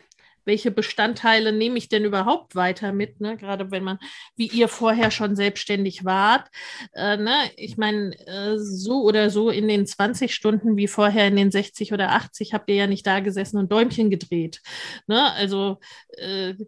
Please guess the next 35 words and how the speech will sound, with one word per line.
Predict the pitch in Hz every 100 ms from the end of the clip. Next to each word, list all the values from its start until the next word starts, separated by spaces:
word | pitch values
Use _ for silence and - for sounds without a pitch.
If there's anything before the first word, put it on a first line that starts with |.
| _ _
man | - 180 190 208 214
fühlt | - 339 494 480
sich | 285
ja | 220 214
zumindest | 226 202 208 220 -
beschäftigt | 233 - 208 - - 269 -
und | 220 220 - - - -
guckt | - 247 -
dann | 226 220
aber, | 190 208 214 208
okay, | 208 - 233 226 190 180
was | 196 190
sind | - 220
die | 220 214
Dinge, | 220 214 202
auf | 202
die | -
es | 208 -
wirklich | 208 214 -
ankommt | 208 240 - 185 165 -
oder | 233 240 220
die | 208 202
ich | 190 214
wirklich | 214 214 -
gerne | 220 226 254 208
tue | - 190 175 -
oder | 196 196
die | 196 202
mir | 214 202
wichtig | 233 - -
sind | - 175 160
oder, | 185 175 156
oder, | 196 196
oder, | 180 220 170
ne, | 185